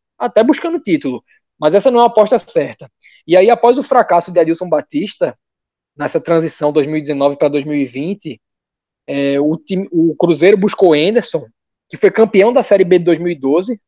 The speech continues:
possivelmente a mais difícil da, da história nesse, nesse formato pontos corridos integral. E em dois mil e dezessete, com o América Mineiro, tendo o Internacional na Série B. E aí é um nome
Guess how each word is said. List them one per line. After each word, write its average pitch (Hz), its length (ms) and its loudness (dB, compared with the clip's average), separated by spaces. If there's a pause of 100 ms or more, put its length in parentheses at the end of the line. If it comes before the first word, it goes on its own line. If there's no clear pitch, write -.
possivelmente 160 540 0
a 160 40 0
mais 175 200 0
difícil 190 540 -6
da, 147 240 2
da 139 120 -2
história 139 380 0
nesse, 139 420 -8 (480)
nesse 139 180 -14
formato 143 480 -2
pontos 143 220 -6
corridos 139 720 -4 (400)
integral. 147 680 -2 (680)
E 165 100 -2
em 226 120 -2
dois 240 160 4
mil 240 140 0
e - 20 -2
dezessete, 196 560 0
com 202 140 -4
o 190 40 4
América 180 300 -2
Mineiro, 175 400 -4
tendo 202 200 -2
o 220 40 0
Internacional 226 680 0
na 247 100 -4
Série 320 220 -2
B. 147 320 -4 (680)
E 147 80 -2
aí 165 180 4
é 208 60 4
um 240 80 2
nome 147 540 -2